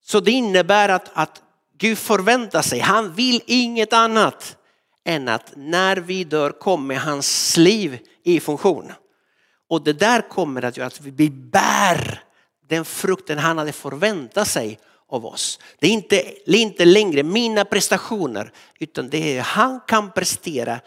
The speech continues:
i oss och genom oss.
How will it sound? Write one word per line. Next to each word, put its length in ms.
i 260
oss 380
och 460
genom 580
oss. 680